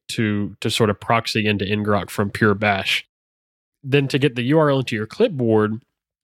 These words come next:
that's tricky, because once we call ngrok, your terminal is hung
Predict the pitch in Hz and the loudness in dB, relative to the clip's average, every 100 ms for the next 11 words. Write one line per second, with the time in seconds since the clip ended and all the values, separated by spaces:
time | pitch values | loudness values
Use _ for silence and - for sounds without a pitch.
0 | - 151 - - 180 - 113 113 123 117 | 0 0 0 0 0 2 -2 -2 -2 0
1 | 147 - 143 - 117 135 190 180 117 113 | 0 2 0 2 -2 0 -2 0 2 2
2 | 113 - _ - 123 120 - 185 156 120 | 0 -6 _ -4 -2 0 2 4 4 4
3 | 110 - 127 98 | 0 0 -2 -2